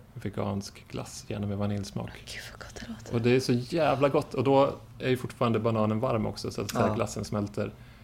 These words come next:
Speaker 3: Ja,
Speaker 1: Och,
Speaker 3: just
Speaker 1: och det är
Speaker 3: det.
Speaker 1: så sjukt. Jag, eh, och Cecilia hemma, vi gör det väldigt ofta.
Speaker 3: <laughs>
Speaker 1: Sån, den efterrätten just.
Speaker 2: Mm.
Speaker 3: Det låter, <laughs> det låter väldigt... Alltså banan är typ det mest underskattade och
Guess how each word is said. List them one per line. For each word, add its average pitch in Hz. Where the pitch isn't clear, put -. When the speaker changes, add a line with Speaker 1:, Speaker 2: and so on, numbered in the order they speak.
Speaker 3:
Ja, -
Speaker 1:
Och, -
Speaker 3:
just 110
Speaker 1:
och 110
det 113
är 110
Speaker 3:
det. 110
Speaker 1:
så 113
sjukt. -
Jag, 117
eh, 107
och 110
Cecilia 104
hemma, 101
vi 107
gör 98
det 104
väldigt 113
ofta. -
Speaker 3:
<laughs> 220
Speaker 1:
Sån, 110
den 127
efterrätten 113
just. 202
Speaker 2:
Mm. 185
Speaker 3:
Det 143
låter, 151
<laughs> -
det 131
låter 131
väldigt... 113
Alltså 139
banan 135
är 139
typ 113
det 110
mest 110
underskattade 107
och 107